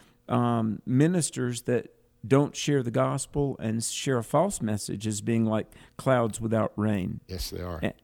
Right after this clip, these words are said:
Speaker 1: um, you know, it's interesting. Thirteen talks about a harvest. Fourteen talks about rain from clouds. Here's, here's the thing. Um, in an, uh, agrarian society, they're trying to grow crops. If clouds come up,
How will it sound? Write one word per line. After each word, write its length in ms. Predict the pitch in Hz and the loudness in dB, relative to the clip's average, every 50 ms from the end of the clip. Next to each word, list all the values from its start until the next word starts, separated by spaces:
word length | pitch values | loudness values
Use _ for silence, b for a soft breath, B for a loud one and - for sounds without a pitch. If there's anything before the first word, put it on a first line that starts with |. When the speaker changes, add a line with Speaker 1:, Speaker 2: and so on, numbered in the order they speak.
| _ _ _ _ _ _ 123 | _ _ _ _ _ _ 2
Speaker 1:
um, 220 | 127 123 113 110 113 B B B B B - | 4 4 4 2 -2 B B B B B 2
you 120 | 123 175 | 6 8
know, 120 | 185 185 165 | 8 8 8
it's 140 | 143 - | 6 6
interesting. 460 | 180 175 165 - - 147 131 139 131 123 | 6 4 4 2 0 0 2 2 2 2
Thirteen 640 | - - 165 175 170 - - - 147 135 127 123 | 2 2 2 2 2 0 -2 0 2 4 4 2
talks 300 | 120 - 143 127 117 123 | 2 2 2 0 0 -2
about 180 | - - 123 120 | -2 -2 0 0
a 60 | 117 110 | 0 2
harvest. 560 | 113 139 143 147 143 127 110 107 113 - - | 2 4 4 4 4 2 0 -2 -4 -4 -2
Fourteen 420 | - 147 147 - - - 139 123 | 0 0 0 0 -2 -2 -4 -2
talks 280 | - 127 117 113 - 117 | -2 -2 -4 -4 -4 -6
about 300 | 117 104 117 117 113 - - 98 | -4 -2 0 0 0 0 2 2
rain 380 | 113 120 127 131 127 127 123 | 4 4 4 4 4 4 2
from 200 | 117 - 104 107 | 2 0 0 -2
clouds. 460 | 104 - - 143 147 143 139 127 120 b b b b b b b b | -2 -2 0 0 2 2 2 0 -2 b b b b b b b b
Here's, 180 | - 233 269 233 170 | -2 0 0 0 0
here's 220 | - 190 247 254 180 | 0 0 0 0 -2
the 80 | 165 147 | -4 -2
thing. 300 | - 165 156 135 117 107 b b b b b b _ - | -2 0 0 0 0 -2 b b b b b b _ 0
Um, 400 | 147 143 143 139 131 127 123 - - | 2 4 4 4 2 2 0 0 2
in 120 | 160 156 151 | 2 4 4
an, 280 | 143 139 131 131 - - _ _ _ | 4 4 2 0 -2 -6 _ _ _
uh, 180 | - 131 135 131 - | 2 2 2 4 2
agrarian 800 | - 139 117 120 131 147 156 175 196 208 180 151 131 123 120 117 | 2 0 0 0 0 2 2 2 2 2 2 2 2 2 0 0
society, 800 | - - 123 117 - - 147 143 147 143 135 120 110 113 110 | -2 -2 -4 -2 -2 -2 0 0 0 0 0 0 0 0 0
they're 120 | 110 117 120 | 0 -2 -2
trying 220 | - - 139 127 | -2 -2 -2 -2
to 60 | 117 | -2
grow 200 | 110 107 123 120 | -2 0 0 -2
crops. 680 | 113 - - 139 147 139 123 113 - - - - - b b b b b b - | -2 -2 -2 -2 0 0 0 -2 -2 -4 -8 -12 -12 b b b b b b 2
If 500 | - 139 135 135 127 - - - - - _ | 4 6 6 6 6 2 -4 -10 -16 -18 _
clouds 440 | - - 185 208 226 214 185 - - | -2 0 2 2 2 2 0 -2 -2
come 240 | - 147 127 123 | 0 0 0 2
up, 260 | 117 113 120 123 - | 2 0 0 -2 -4